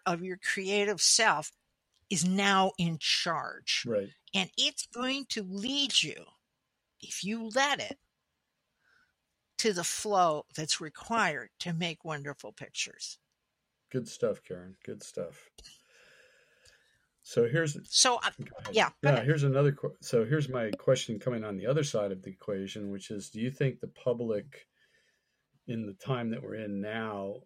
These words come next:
Speaker 2: understands and can sense that difference between those images that are created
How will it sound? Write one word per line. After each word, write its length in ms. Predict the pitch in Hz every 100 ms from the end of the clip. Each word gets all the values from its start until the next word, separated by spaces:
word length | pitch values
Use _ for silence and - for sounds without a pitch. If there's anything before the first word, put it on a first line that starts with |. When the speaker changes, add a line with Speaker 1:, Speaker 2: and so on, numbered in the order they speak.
| -
Speaker 2:
understands 840 | 107 104 95 - 117 117 107 95
and 220 | 95 95 -
can 340 | 110 101 95
sense 920 | - - - - - 123 113 - - -
that 420 | 101 98 98 92
difference 920 | 120 - - 107 92 - - - - _ _ _ _ -
between 400 | 104 - 120 110
those 260 | 104 104 104
images 560 | 113 113 101 104 92
that 160 | 101 98
are 140 | 98
created 880 | 95 - 104 95 104 110 104 101 95